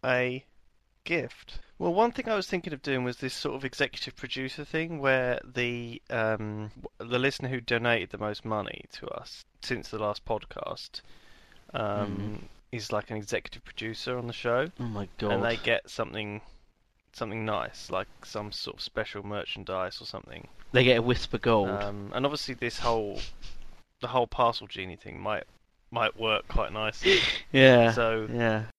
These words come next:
Speaker 1: who is the executive producer on this, the last, the latest show?
Speaker 2: We haven't had any donations for a long, long time. The fact that the donation button is hidden under the tab for
Speaker 1: Mm-hmm.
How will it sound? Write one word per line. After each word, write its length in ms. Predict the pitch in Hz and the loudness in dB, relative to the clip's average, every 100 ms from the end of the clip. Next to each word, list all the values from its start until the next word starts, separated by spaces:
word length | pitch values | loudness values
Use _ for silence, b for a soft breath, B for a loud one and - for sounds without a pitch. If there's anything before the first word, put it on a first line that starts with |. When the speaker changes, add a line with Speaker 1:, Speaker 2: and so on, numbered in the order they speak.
| _ | _
Speaker 1:
who 180 | 135 156 | 0 2
is 120 | 156 | 2
the 140 | - 143 | 0 -2
executive 480 | 131 143 - 139 | 0 -2 -2 -12
producer 500 | - 131 135 - 92 - | -10 -6 -6 -6 -8 -6
on 220 | 104 104 104 | -6 -4 -6
this, 340 | 104 104 - - | -8 -10 -14 -8
the 80 | |
last, 300 | 104 104 104 - | -2 -2 -2 -8
the 120 | - 104 | -8 -4
latest 340 | 107 - - | -2 -4 -6
show? 320 | 113 101 - - - | -6 -6 -8 -12 2
Speaker 2:
We 100 | 160 | 8
haven't 220 | 190 202 | 10 8
had 200 | 175 175 | 6 6
any 160 | 165 151 | 6 6
donations 500 | 147 143 151 127 110 | 6 4 4 0 -2
for 180 | - 113 | 0 2
a 60 | |
long, 460 | 120 127 127 123 117 | 4 8 8 8 4
long 240 | 117 113 | 2 0
time. 380 | 110 143 123 101 | -2 0 0 0
The 120 | 98 | -4
fact 320 | - 175 - | 2 4 4
that 220 | - 156 131 | 4 2 2
the 80 | |
donation 580 | 127 139 143 147 - 113 | 2 4 4 2 0 -2
button 260 | 101 - 110 | -2 -2 -4
is 80 | - | -4
hidden 540 | - 165 104 82 87 | 4 4 6 0 -2
under 240 | 104 110 104 | -2 -2 -2
the 120 | 113 | -4
tab 400 | - 131 110 - | 0 2 2 -2
for 320 | - 107 98 | -8 -2 0
Speaker 1:
Mm-hmm. 240 | 101 98 | 0 0